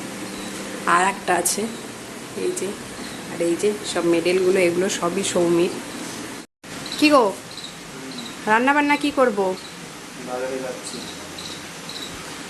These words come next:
Speaker 1: কিছু খাওয়া দাওয়া হবে না আজকে? বলছো না কিছু খাওয়া দাওয়া হবে না?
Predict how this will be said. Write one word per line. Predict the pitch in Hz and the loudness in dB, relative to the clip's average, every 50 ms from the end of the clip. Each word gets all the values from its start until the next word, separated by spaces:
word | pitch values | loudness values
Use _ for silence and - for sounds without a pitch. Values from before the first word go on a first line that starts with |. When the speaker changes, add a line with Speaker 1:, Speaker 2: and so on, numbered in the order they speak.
| - - | -6 -6
Speaker 1:
কিছু | 220 208 - 262 | -4 0 0 0
খাওয়া | 247 - 240 240 247 240 | 4 8 8 8 8 8
দাওয়া | 262 269 277 262 | 6 4 4 4
হবে | 262 - - 269 | 4 4 4 6
না | 285 302 302 | 6 6 6
আজকে? | 294 294 - - - - 285 294 320 370 - - - - - - - - - - - - - - - - - - - - - - - - - - - - - | 6 4 2 -2 2 4 6 6 6 4 0 -4 -12 -14 -14 -14 -14 -14 -14 -12 -12 -12 -12 -12 -14 -14 -14 -14 -14 -14 -14 -14 -14 -12 -12 -12 -14 -4 -4
বলছো | 262 254 311 | 0 4 6
না | 330 262 202 | 6 6 6
কিছু | - 240 220 - 311 311 - | 4 0 0 0 0 -2 0
খাওয়া | - 277 262 247 247 | 4 6 6 6 8
দাওয়া | 254 262 269 294 | 8 8 8 8
হবে | 262 240 240 233 262 269 | 8 6 4 6 6 6
না? | 285 285 285 302 330 415 | 8 10 10 10 10 8